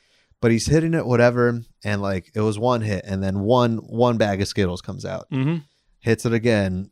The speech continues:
Speaker 1: a Skittles and a lollipop comes out. It's like, "Okay, here it comes, here it
Speaker 2: Yeah.
Speaker 1: comes." Hits it again, a bar of soap comes out.
Speaker 2: No.
Speaker 1: And I was like, "Nah."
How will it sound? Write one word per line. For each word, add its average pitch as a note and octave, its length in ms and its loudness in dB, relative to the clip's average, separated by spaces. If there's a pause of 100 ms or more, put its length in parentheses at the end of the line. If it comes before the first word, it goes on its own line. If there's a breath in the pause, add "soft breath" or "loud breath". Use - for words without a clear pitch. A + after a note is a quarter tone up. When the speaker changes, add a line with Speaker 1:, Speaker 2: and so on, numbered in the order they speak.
(100)
Speaker 1:
a - 100 -12
Skittles B2+ 460 2
and G#2+ 120 2
a G#2+ 80 0
lollipop A2 480 -2
comes G2 160 -8
out. F#2+ 100 -4
It's G2 100 -10
like, E3 80 0
"Okay, E4 280 -2
here D#4 180 2
it D#4 40 -8
comes, C#4 240 -6
here D4 140 -4
it - 80 -10
Speaker 2:
Yeah. D#3 80 0
Speaker 1:
comes." - 300 -4 (500)
Hits E3 200 0
it F#3+ 60 2
again, F3+ 460 0 (180)
a B2 60 4
bar D3+ 260 2
of G#2 80 -4
soap G2 260 -2
comes G2 220 -6
out. E2+ 260 -10
Speaker 2:
No. G#2 360 -2 (240)
Speaker 1:
And A#2 100 0
I A2+ 60 4
was A2 140 2
like, G2 240 2 (800)
"Nah." B2 420 2